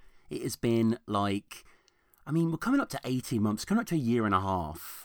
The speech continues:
On March first, twenty twenty-one, I'm recording this on the thirtieth of June, twenty twenty-two. On March first, twenty twenty-one,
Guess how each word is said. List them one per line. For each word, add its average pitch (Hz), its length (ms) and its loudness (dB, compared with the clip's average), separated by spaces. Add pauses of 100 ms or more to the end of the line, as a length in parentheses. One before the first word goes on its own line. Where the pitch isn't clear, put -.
(100)
On 143 380 2
March 160 360 4
first, 117 440 0
twenty 123 280 0
twenty-one, 104 680 0 (260)
I'm 113 140 4
recording 131 340 0
this 123 160 2
on 110 80 0
the 107 80 2
thirtieth 139 600 0
of 101 120 -6
June, 101 460 2
twenty 107 380 -2
twenty-two. 104 680 -6 (380)
On 117 120 6
March 151 320 4
first, 110 380 0
twenty 120 240 0
twenty-one, 101 540 0